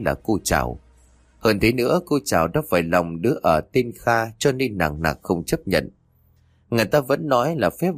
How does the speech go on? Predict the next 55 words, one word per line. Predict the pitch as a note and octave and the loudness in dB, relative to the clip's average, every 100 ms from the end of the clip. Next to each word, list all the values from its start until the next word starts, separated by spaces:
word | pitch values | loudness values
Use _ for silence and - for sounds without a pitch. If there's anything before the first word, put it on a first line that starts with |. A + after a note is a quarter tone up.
| A#2+ | 0
vua | C#3 C#3 - | 2 2 0
thua | C#3+ | -2
lệ | A2 F#2 - | 0 -2 0
làng, | D#2 D2 C#2 C#2 _ _ _ _ | 0 0 -4 -14 _ _ _ _
ấy | B2+ C3 | 2 2
thế | C3+ F3 | 2 2
cho | F3+ | 0
nên | D3+ D3 C#3+ | 0 0 -2
dạo | G#2+ E2 G#1 | 0 0 0
đó | F#2+ A#2 F3+ | -2 -2 2
ở | F#2+ | 2
làng | E2+ F2 E2 | 2 -2 -2
này, | E2 D#2 C#2+ - _ _ - | 0 0 -2 -12 _ _ 0
lời | A2+ | 2
nói | G#2 G2+ E3 | 2 2 0
của | - F2 | 0 0
lão | E2+ C3+ | 2 -2
Xíu | - B2+ D3+ | -2 -4 -2
chính | F#3 E3+ | -4 -2
là | F2+ | -2
mệnh | D2 D#2+ D2 | 0 -2 0
lệnh. | D#2+ C#2 - _ _ _ _ _ - | -2 -2 -6 _ _ _ _ _ 0
Lão | G#2 C3 F3 | 2 2 0
ra | - C#3+ | 0 0
lệnh | A#2 F#2+ E2+ G#2+ | 0 0 -2 -4
ngăn | C3 B2+ | -4 -2
cấm | - C#3+ F3 | -2 -2 0
đôi | C#3 G#2+ | 0 0
trẻ | G2+ D#2+ | 2 2
đến | C#2+ G#2+ C#3 | 0 -4 -2
với | E3 | -4
nhau | C#3 B2 A#2 A2 - _ - | -2 0 0 0 -6 _ 0
bằng | A2+ F#2+ | 2 2
cách | - - | -2 -2
tống | - F3+ F#3+ | -2 -2 0
cổ | F#2+ E2+ E2+ | 2 2 0
thằng | G2 F2 | -2 -2
người | F2+ F2+ | -2 -2
ở | - E2 | 2 2
lếu | D#2 F#2+ C#3+ | 2 -2 -2
láo | B2 C#3+ | -2 -2
ra | D#3+ C3 | -2 -2
khỏi | - D2 | 0 -2
nhà. | D2 D2 C2+ B1+ _ _ _ _ _ _ _ - | 0 0 -2 -6 _ _ _ _ _ _ _ 0
Còn | A2 | 0
dọa | G2 F#2 | 2 0
rằng | F#2 F2+ F2+ | 2 -2 -2
nếu | F2 A2 | -4 -4
dám | C#3+ C#3+ | -2 -4
làm | F3+ E2+ E2 | 0 0 0
phiền | - F2 E2 | 0 0 0
con | F2+ B2 | -2 -4
gái | G#2+ D3 - | -2 -6 -2
của | E2+ | -2
lão | D#2 D#2+ D#3+ | 0 0 0